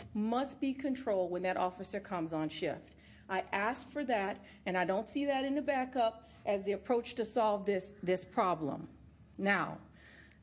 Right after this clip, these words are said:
um, I'm black all day long, twenty-four seven, every day of the week.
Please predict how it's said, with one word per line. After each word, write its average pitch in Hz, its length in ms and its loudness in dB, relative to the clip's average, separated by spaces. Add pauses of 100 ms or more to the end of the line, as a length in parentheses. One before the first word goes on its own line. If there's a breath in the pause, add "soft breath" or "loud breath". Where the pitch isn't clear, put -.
um, 185 460 4 (540)
I'm 240 160 4
black 220 540 2 (460)
all 196 160 4
day 196 180 4
long, 151 400 0
twenty-four 202 460 0
seven, 202 420 2
every 180 200 2
day 180 180 4
of 185 100 2
the 170 80 -2
week. 151 380 -2